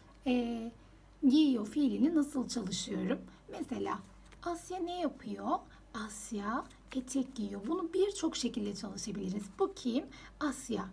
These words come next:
Çocuk tekrar eder. Asya ne yapıyor? Giyiyor. Peki ne giyiyor? Etek giyiyor. Asya etek giyiyor. Hatta, e, daha önce çizmiş olduğumuz materyaller var ya,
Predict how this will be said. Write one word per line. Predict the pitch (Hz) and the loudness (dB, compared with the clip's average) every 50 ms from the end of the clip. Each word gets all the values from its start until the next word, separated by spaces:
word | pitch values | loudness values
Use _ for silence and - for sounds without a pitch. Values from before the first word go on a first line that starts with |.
| - - | -8 -4
Çocuk | 277 254 - - - - | -4 -4 -4 -4 -6 -4
tekrar | 254 240 - - 247 226 214 202 | -4 -4 -4 -4 -4 -4 -4 -4
eder. | 196 185 170 180 185 185 185 - - - - - - - - | -4 -4 -4 -4 -4 -6 -8 -10 -12 -16 -18 -20 -14 -4 0
Asya | 277 277 285 - - - - 311 302 302 302 - - - - - | 2 2 2 0 -8 -4 -2 0 0 0 -2 -6 -14 -6 2 6
ne | 233 247 | 8 8
yapıyor? | 294 359 466 - - - 262 240 208 196 190 214 233 - - - - - - - 233 | 8 6 4 0 -4 0 0 2 2 2 0 0 -2 -2 -4 -10 -20 -16 -8 -4 0
Giyiyor. | 208 233 247 240 254 247 233 226 208 190 190 - - - | 2 4 6 6 6 6 6 4 2 0 -2 -8 -12 -10
Peki | - 226 - - - 233 214 220 | -10 -10 -4 0 2 4 4 6
ne | 254 | 4
giyiyor? | 330 - - 330 294 262 240 208 190 185 196 208 311 427 - - - - - - - - | 4 4 4 4 4 6 4 4 2 0 0 0 0 -2 -2 -6 -16 -20 -20 -16 -8 -6
Etek | 349 339 - - - 359 359 - - - - | -6 -6 -6 -6 -4 -4 -4 -6 -8 -6 0
giyiyor. | 359 320 294 277 262 247 240 240 240 233 240 - - - - - - - | 2 4 4 4 4 4 2 2 0 -2 -4 -10 -14 -20 -20 -18 -12 -10
Asya | 220 214 208 - - - - 196 202 185 202 254 370 - - - - - - - | -8 -8 -8 -10 -12 -14 -10 -8 -6 -4 -2 -2 -4 -4 -8 -18 -20 -10 -4 -4
etek | 320 - - - 330 - - - - | -4 -2 -2 -2 -2 -2 -2 -4 -2
giyiyor. | - 247 226 220 208 196 202 196 202 202 - - - - - - | -2 0 0 0 0 -2 -2 -4 -4 -6 -8 -16 -20 -20 -20 -14
Hatta, | - - 403 453 - - - - 269 277 339 - - - - - - - - - | -8 -6 -6 -6 -6 -6 0 2 2 2 2 -2 -8 -18 -20 -20 -20 -10 -4 0
e, | 240 226 233 226 233 240 - | 0 2 2 0 0 0 0
daha | 320 277 294 339 330 | 0 2 2 4 4
önce | 311 311 - 339 330 349 311 - - - - | 2 2 2 2 0 0 -2 -8 -18 -20 -8
çizmiş | - - 302 277 285 359 330 - - | -2 0 2 2 2 0 0 0 2
olduğumuz | 320 254 233 240 208 214 220 240 285 285 - | 2 2 2 2 2 4 6 6 6 8 8
materyaller | 262 247 247 - 254 240 233 226 233 233 226 233 233 240 247 285 | 6 6 6 4 0 0 0 2 2 0 0 2 2 2 2 2
var | 415 466 381 339 | 0 0 0 -2
ya, | 247 202 196 | -2 -2 -2